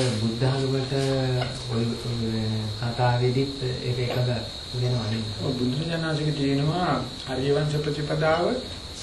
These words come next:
Speaker 2: මෝනීය ප්‍රතිපදාව, සතිපට්ඨාන ප්‍රතිපදාව කියලා ප්‍රතිප-, තවත් එකක් තියෙනවා මේ ප්‍රතිපදා හතරක්. මෝනීය ප්‍රතිපදාවේ තමයි කතා කරන්නේ. මෝනීය ප්‍රතිපදාව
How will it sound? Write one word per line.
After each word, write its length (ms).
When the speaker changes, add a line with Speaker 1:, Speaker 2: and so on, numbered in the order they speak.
Speaker 2:
මෝනීය 500
ප්‍රතිපදාව, 640
සතිපට්ඨාන 760
ප්‍රතිපදාව 600
කියලා 240
ප්‍රතිප-, 300
තවත් 360
එකක් 220
තියෙනවා 420
මේ 260
ප්‍රතිපදා 380
හතරක්. 280
මෝනීය 380
ප්‍රතිපදාවේ 600
තමයි 220
කතා 260
කරන්නේ. 240
මෝනීය 300
ප්‍රතිපදාව 520